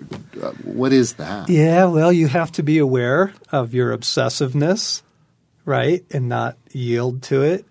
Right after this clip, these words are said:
Speaker 2: I think, um, I have an editor. Anyone who writes a book has an editor. You know, when you submit this to a publisher, they will assign you an editor. And, and there's some humility that says,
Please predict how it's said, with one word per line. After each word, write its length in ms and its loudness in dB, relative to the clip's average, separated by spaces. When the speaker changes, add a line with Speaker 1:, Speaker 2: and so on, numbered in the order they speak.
Speaker 2:
I 160 -2
think, 680 -6
um, 440 -8
I 120 0
have 160 0
an 80 -6
editor. 500 -8
Anyone 360 -4
who 100 -6
writes 280 -2
a 40 -12
book 240 -2
has 200 -10
an 80 -12
editor. 380 -18
You 180 -8
know, 100 -8
when 260 -4
you 100 -2
submit 400 -8
this 240 -8
to 120 -8
a 60 -8
publisher, 540 -6
they 160 -10
will 140 -6
assign 360 -10
you 120 -4
an 80 -4
editor. 420 -4
And, 160 -10
and 140 0
there's 140 -2
some 180 2
humility 680 -2
that 140 -4
says, 340 -4